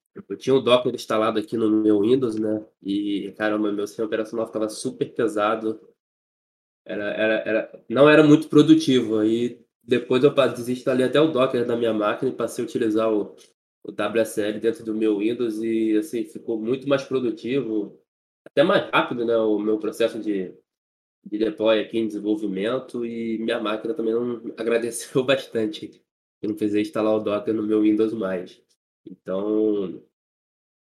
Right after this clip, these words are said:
pra trabalhar com, compilando no, no Linux, né, testando e tal, e em debug, por aí,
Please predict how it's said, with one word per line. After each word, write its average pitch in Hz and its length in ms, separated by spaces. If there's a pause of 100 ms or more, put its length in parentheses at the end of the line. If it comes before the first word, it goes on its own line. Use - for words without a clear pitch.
(340)
pra 117 100
trabalhar 110 500
com, 104 320
compilando 120 580
no, 107 240
no 104 140
Linux, 127 400
né, 110 140
testando 110 640
e 104 60
tal, 113 380
e 98 340
em 101 60
debug, 101 720 (120)
por 98 140
aí, 139 380